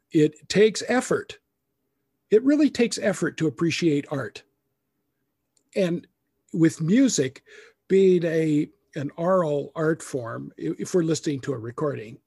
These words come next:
you're absolutely right. It takes effort and concentration to focus on the bass or on the drums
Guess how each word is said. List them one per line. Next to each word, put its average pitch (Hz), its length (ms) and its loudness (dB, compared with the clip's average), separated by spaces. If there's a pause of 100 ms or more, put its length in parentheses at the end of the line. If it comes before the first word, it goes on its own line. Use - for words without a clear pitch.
(400)
you're 240 200 0
absolutely 190 600 0
right. 165 360 -4
It 185 200 2
takes 196 300 -2 (120)
effort 220 480 -4
and 139 240 -6
concentration 180 1200 -4 (400)
to 151 100 -4
focus 202 840 -6 (280)
on 170 180 -6
the 147 80 -8
bass 127 520 -8 (200)
or 175 200 -2
on 160 180 -6
the 143 100 -10
drums 127 540 -10